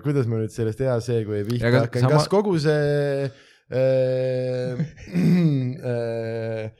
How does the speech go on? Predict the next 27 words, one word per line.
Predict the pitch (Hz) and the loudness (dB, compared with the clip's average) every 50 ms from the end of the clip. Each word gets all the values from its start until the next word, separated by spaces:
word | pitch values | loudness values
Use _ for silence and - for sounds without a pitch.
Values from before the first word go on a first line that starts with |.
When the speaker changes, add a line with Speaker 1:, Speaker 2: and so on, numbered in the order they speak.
| _ _ - | _ _ -2
Speaker 1:
antisemitism, | - 160 170 190 160 - 135 117 143 139 143 139 143 - 170 175 170 - - - 127 123 | 2 2 2 2 2 0 0 0 2 0 0 0 -2 -4 -4 -4 -6 -6 -8 -8 -6 -6
äh, | 123 123 123 123 123 120 120 120 120 120 120 117 117 117 117 113 113 113 117 _ _ _ _ - | -4 -4 -4 -4 -4 -4 -4 -2 -2 -2 -4 -4 -4 -4 -4 -4 -4 -6 -8 _ _ _ _ -6
algas | - 139 151 156 143 147 143 - | -2 -2 0 0 0 -2 -4 -4
siis | - 143 139 135 135 - - | -4 -4 -4 -4 -4 -6 -4
originaalselt | 131 135 147 156 156 151 175 180 170 160 165 151 143 139 - - 143 143 143 | -2 0 0 0 0 0 0 0 0 -2 -2 -4 -6 -6 -4 -4 -4 -2 0
Tartu | 196 208 202 - 131 117 | -2 -2 -2 -4 -4 -2
linnas, | 120 117 117 113 110 110 - - - | -2 0 0 -2 -2 -4 -4 -6 -6
äh, | 113 113 113 113 113 113 110 110 110 107 107 107 131 | -4 -4 -2 -2 -4 -4 -4 -4 -4 -4 -2 0 2
üheksakümne | 151 160 147 - - 135 139 147 165 175 | 2 2 2 0 -2 -4 -2 -2 0 0
esimesel | 165 127 113 110 104 | 0 0 0 -2 -2
aastal, | 101 104 - - 101 95 92 90 | -4 -4 -6 -6 -8 -8 -8 -10
äh, | - - 104 104 101 104 104 101 98 101 98 - - - - - | -8 -6 -4 -2 -2 -2 -2 -4 -4 -6 -10 -12 -16 -20 -18 -8
tean | - 127 120 123 120 | -2 0 2 4 6
ma | 170 | 6
õigesti? | 165 160 147 135 - - - 156 131 - - - _ | 6 6 6 4 2 2 2 2 2 0 -2 -10 _
Speaker 2:
Antisemiitlik | - 123 123 131 139 131 - 131 110 95 107 104 98 101 104 104 90 - - 95 87 - | -4 -2 -2 -2 -2 -2 -2 -2 0 0 0 0 0 0 -2 -2 -4 -4 -6 -8 -6 -6
oleks | 92 85 87 - - - | -6 -6 -6 -8 -8 -6
see, | 107 101 95 90 | -4 -4 -4 -4
kui | 78 85 82 | -6 -8 -6
mina | 87 98 110 110 104 95 87 85 85 87 - _ - | -4 -4 -2 -2 -2 -2 -4 -4 -6 -10 -12 _ -8
ütleks, | 92 95 92 - - - 90 87 85 - - - - - - _ _ _ _ - 123 107 101 92 - - | -6 -6 -6 -6 -8 -6 -6 -6 -8 -10 -14 -18 -18 -20 -20 _ _ _ _ 0 2 2 2 0 -2 -4
et | - 95 92 - | -4 -6 -4 -4
minu | 98 101 98 95 92 | -4 -2 -2 -2 -2
arvates | 92 92 90 90 90 - 90 82 95 | -2 -2 -2 -4 -6 -8 -10 -8 -8
on | 90 87 | -8 -8
see | - - 90 85 | -8 -8 -8 -6
vale, | 82 98 104 104 104 95 85 | -4 -2 -2 0 0 -2 -2